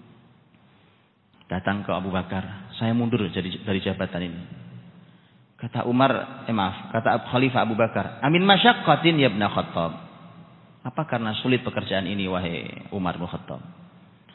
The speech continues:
Kata Umar, "Lah, enggak lah, orang, oh, dia orang berilmu, Pak. Nah,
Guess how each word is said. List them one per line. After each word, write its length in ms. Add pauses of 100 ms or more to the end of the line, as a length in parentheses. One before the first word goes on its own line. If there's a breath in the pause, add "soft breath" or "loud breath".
(200 loud breath)
Kata 240
Umar, 240
"Lah, 120 (680)
enggak 160
lah, 80
orang, 200 (120)
oh, 80
dia 80
orang 160
berilmu, 400
Pak. 160 (480)
Nah, 120